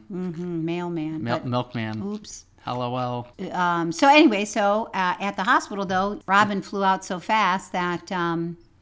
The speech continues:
Speaker 1: he, uh, I, I had lipstick on still.
Speaker 2: Yeah.
Speaker 1: My hair was still, I mean,
Speaker 2: Right.
Speaker 1: I could have just picked it up and went home.
Speaker 2: Yeah, 'cause, I mean,
Speaker 1: Give
Speaker 2: a
Speaker 1: me
Speaker 2: lot
Speaker 1: my
Speaker 2: of
Speaker 1: baby.
Speaker 2: pregnancies are, like,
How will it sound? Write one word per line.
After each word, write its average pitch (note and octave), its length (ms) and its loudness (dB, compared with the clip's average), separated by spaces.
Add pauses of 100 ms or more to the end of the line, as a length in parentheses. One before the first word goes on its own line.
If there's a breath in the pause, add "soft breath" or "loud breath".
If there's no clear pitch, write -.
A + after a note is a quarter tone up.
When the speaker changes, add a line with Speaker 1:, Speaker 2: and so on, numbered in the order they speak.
(680)
Speaker 1:
he, G3 460 -6
uh, F3+ 60 -4
I, F3 960 -4
I F#3+ 140 0
had F#3+ 160 -2
lipstick F#3+ 400 -6
on G3 200 -4
still. A3+ 520 -4
Speaker 2:
Yeah. B2 260 -2
Speaker 1:
My F#3 260 -2
hair F#3+ 200 -4
was F#3+ 160 -6
still, G3 160 0
I F#3 220 2
mean, - 80 2
Speaker 2:
Right. G3 100 4
Speaker 1:
I G#3+ 60 2
could A3+ 140 -4
have F#3+ 80 -6
just F#3 200 -8
picked G3+ 220 -6
it G3+ 80 -4
up G3 140 -2
and G3+ 100 -4
went G3+ 160 0
home. A#3+ 180 0
Speaker 2:
Yeah, B2 160 2
'cause, C#3+ 160 -2
I D3 60 2
mean, C#3+ 100 4
Speaker 1:
Give C#3 60 4
Speaker 2:
a C#3 40 4
Speaker 1:
me - 40 8
Speaker 2:
lot D3+ 140 12
Speaker 1:
my D3 40 6
Speaker 2:
of C#3+ 40 6
Speaker 1:
baby. - 120 6
Speaker 2:
pregnancies C3 520 2
are, A#2+ 100 -2
like, A#2 340 -2